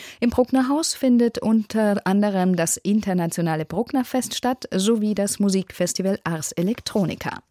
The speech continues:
In Frankreich stehen bisher unbekannte Texte des Lyrikers René Char kurz vor der Veröffentlichung. Darin erklärt der Surrealist seine Gedanken zum Thema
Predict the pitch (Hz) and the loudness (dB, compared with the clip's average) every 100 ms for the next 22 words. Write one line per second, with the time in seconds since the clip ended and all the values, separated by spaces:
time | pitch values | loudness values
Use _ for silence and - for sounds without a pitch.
0 | _ _ _ _ - - - _ _ _ | _ _ _ _ -20 -20 -20 _ _ _
1 | _ _ - 262 247 240 202 180 165 - | _ _ -2 0 4 4 4 2 2 4
2 | 180 180 175 180 180 180 190 214 226 - | 6 6 4 2 2 2 4 6 4 2
3 | 190 180 180 185 - 190 175 - 185 190 | -2 -2 -2 -2 0 0 0 -2 -2 -2
4 | 185 180 - 180 175 185 - - 190 214 | 0 -2 0 0 2 0 0 0 0 -2
5 | - 208 208 - - 175 185 220 - 185 | -2 -2 -2 -2 -2 0 0 -2 -2 -2
6 | 165 - - 143 120 - - - - - | -2 -4 -4 -4 -4 -8 -14 -16 -4 0
7 | 226 262 233 202 208 254 254 208 214 190 | 2 2 0 2 2 4 4 4 4 4
8 | 180 208 - - 185 190 180 170 175 185 | 4 2 0 -2 0 2 2 2 0 0
9 | 220 202 185 175 180 180 | 0 0 0 -2 0 0